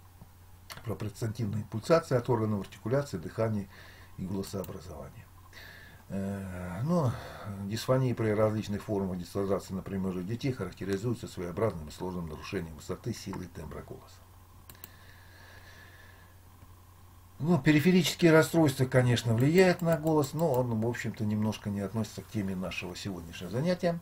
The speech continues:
М, хотя, если происходят патологические изменения в гортани, надставной трубе и снижение голоса, изменяются, м, инструменты, изменяется механика прохождения звуковых колебаний.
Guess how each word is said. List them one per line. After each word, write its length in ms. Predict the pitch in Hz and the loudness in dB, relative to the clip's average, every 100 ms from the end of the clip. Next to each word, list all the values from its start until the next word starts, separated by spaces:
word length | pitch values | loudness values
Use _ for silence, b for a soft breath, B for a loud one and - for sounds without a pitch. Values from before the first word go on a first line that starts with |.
| B B B - | B B B -8
М, 320 | - 104 92 - - | -4 -2 -4 -8 -10
хотя, 380 | - 143 - 180 | -4 -4 4 4
если 360 | 143 156 143 135 | 6 2 0 -2
происходят 480 | 135 135 - 117 | 0 0 0 2
патологические 1080 | 120 113 117 117 117 120 123 123 104 - 101 | 0 0 2 4 4 2 2 0 -4 -6 -4
изменения 460 | 107 117 107 98 92 | 0 2 2 0 0
в 60 | |
гортани, 460 | 113 117 180 175 170 | 0 4 6 6 4
надставной 500 | 123 117 110 107 101 | -2 -2 0 0 -2
трубе 300 | 107 107 98 | -2 -2 -2
и 20 | |
снижение 420 | 95 98 101 104 | -4 -4 -2 -2
голоса, 400 | 120 175 - 151 - - - | 0 0 0 -6 -10 -20 -12
изменяются, 680 | 101 95 104 104 92 87 - | -10 -4 -2 0 -2 -6 -12
м, 680 | - - - - - - - - | -14 -14 -18 -16 -14 -12 -14 -12
инструменты, 720 | 104 - 131 165 190 175 101 | -12 -4 0 2 2 0 -4
изменяется 600 | 92 90 101 104 95 90 | -4 -4 -2 -2 -2 -6
механика 560 | 101 - 151 165 - 135 B B | -6 -2 -2 -2 -6 -12 B B
прохождения 560 | - - 98 90 117 110 | -14 -8 -8 -4 -2 -2
звуковых 420 | 90 - 90 95 | -4 -10 -10 -10
колебаний. 380 | - 85 - | -12 -14 -16